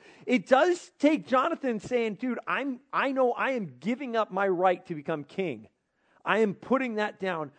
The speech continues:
to be your friendship." Talk about choosing the, the person over how it could personally bless you, right? He is going to put his friendship, his relationship, the person above what, c-, how it could, uh, bless him. So,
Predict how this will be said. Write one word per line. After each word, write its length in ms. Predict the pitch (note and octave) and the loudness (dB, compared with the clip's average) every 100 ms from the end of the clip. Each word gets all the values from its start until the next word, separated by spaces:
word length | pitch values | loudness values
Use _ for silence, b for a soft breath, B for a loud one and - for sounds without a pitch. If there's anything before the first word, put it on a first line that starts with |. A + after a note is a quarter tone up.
| b - | b -10
to 100 | F3 | -6
be 220 | E3 G#3 | -4 -2
your 160 | F#3 | 0
friendship." 480 | E3+ G#3+ G3 E3+ - | 0 0 -2 -2 -6
Talk 220 | - G#3 A#3 | 0 0 4
about 300 | A#3 G3+ - b b | 6 4 2 b b
choosing 480 | - C4+ G#3+ B3+ G#3+ | 2 4 4 -2 2
the, 240 | G3 E3+ | 4 2
the 140 | D3 D3 | 2 -4
person 960 | - - - A3 C#4 - G3+ E3+ E3 - b | -4 -14 0 2 2 -4 -6 -6 -6 -10 b
over 240 | F#3+ F#3+ E3+ | 2 2 2
how 300 | - F#3+ G3 | 0 2 2
it 80 | |
could 180 | - E3 | -2 -6
personally 460 | - F#3+ - F3+ E3 | -6 -8 -8 -10 -10
bless 480 | - C3+ D3 - - | -8 -8 -8 -8 -12
you, 200 | G#2 F#2+ _ _ _ _ _ - | -12 -12 _ _ _ _ _ 2
right? 260 | D#3+ E3 - b | 2 2 -4 b
He 160 | G#3 | -2
is 100 | A#3 | 0
going 220 | F3 A#3+ G#3+ | 0 0 0
to 80 | |
put 300 | G3+ A3 A3 - b b | 2 4 4 2 b b
his 200 | G3+ F3 | -2 -2
friendship, 720 | - - A#3 A#3 F#3 E3 - | -12 -2 -2 0 -4 -4 -2
his 200 | F3+ D3+ | -2 -2
relationship, 960 | E3 F3+ D#3+ G3+ A3 - D#3+ D#3 D#3 - | -2 0 2 0 -2 -10 -10 -8 -8 -2
the 140 | D3+ | -4
person 840 | - - - C#4+ - - E3 D3 - B B | -4 -12 -4 -2 -4 -10 -10 -10 -14 B B
above 460 | D#3+ C3 G3 F#3 C#3 b b | 0 2 0 0 -2 b b
what, 240 | D#3 E3 - | 0 0 -6
c-, 60 | - - | -18 -18
how 280 | - - E3 | -6 0 0
it 80 | D#3 | 0
could, 240 | D#3 C#3+ | -4 0
uh, 240 | C#3+ C3+ C3 - | 2 2 0 -6
bless 420 | B2+ C3+ D3+ C#3+ | -10 0 0 0
him. 220 | D3 A2+ G2 b b b | -8 -10 -12 b b b
So, 460 | - C#4 B3 A3 | 2 6 6 6